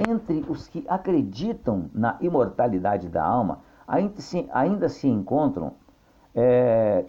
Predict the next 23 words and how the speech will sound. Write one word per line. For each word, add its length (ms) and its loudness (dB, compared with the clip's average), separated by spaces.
tamanho 540 2
apego 460 2
às 140 0
coisas 320 0
terrenas 680 -2
e 40 -10
tão 320 0
grande 340 2
preocupação 680 -2
com 300 0
a 80 2
morte? 560 -2
A 100 2
preocupação 640 2
com 200 -2
a 40 0
morte 600 -2
é 160 2
determinada 1040 2
pela 220 0
sabedoria 720 2
da 160 2
providência 880 0